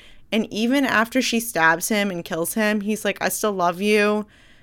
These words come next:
and, like, all this stuff. And she's like, "But I also love him." It was just, like, kind of wild. And the whole thing where I kinda saw it coming that he might have been a god.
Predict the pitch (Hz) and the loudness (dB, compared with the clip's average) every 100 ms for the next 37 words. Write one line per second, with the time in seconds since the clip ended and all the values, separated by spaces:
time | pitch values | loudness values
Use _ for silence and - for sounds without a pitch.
0 | _ 208 208 202 - 190 208 226 196 208 | _ -2 0 0 2 4 4 2 2 2
1 | 220 - 220 254 254 - 226 220 220 240 | 0 -2 -2 0 0 2 6 8 6 4
2 | 302 262 240 220 175 190 214 233 233 233 | 2 2 2 0 2 4 6 6 4 0
3 | - - - 214 254 302 415 - - - | -10 -20 -8 -4 -2 0 0 -2 -8 -4
4 | 202 208 240 180 165 185 190 190 190 - | 2 4 2 2 4 4 4 2 2 -2
5 | 208 196 233 233 254 247 220 214 202 185 | -2 0 -2 2 2 4 4 4 4 4
6 | - - - - 294 - 349 415 453 - | -4 -20 -6 2 2 2 -2 0 0 2
7 | 233 233 - - 190 190 196 208 214 - | 4 6 4 0 -2 0 0 0 -4 -10
8 | - _ - 226 208 247 202 180 165 185 | -20 _ 0 0 4 2 2 0 0 2
9 | 208 208 185 196 190 - _ _ - 190 | 0 -4 0 0 -2 -6 _ _ -2 -2
10 | 165 156 147 160 180 | 0 0 0 -2 -4